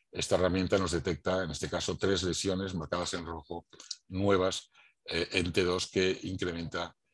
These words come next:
eh, esta <clears throat> capacidad que tenemos para detectar lesiones nuevas. Esto es un estudio de validación que publicamos hace,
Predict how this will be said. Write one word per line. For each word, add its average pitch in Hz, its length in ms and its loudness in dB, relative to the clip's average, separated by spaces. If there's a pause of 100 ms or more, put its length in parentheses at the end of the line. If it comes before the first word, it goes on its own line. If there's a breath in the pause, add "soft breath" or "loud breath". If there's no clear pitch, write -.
(260)
eh, 82 340 -6
esta 90 440 2 (140)
<clears throat> - 1300 -4
capacidad 98 480 4
que 80 80 -6
tenemos 82 540 -8 (340)
para 90 160 6
detectar 85 400 0
lesiones 73 460 -6
nuevas. - 320 -14
Esto 104 320 4
es - 120 0
un 95 240 -4
estudio 104 320 2
de 98 60 2
validación 92 600 2
que 95 140 4
publicamos 85 540 -2
hace, 82 380 -2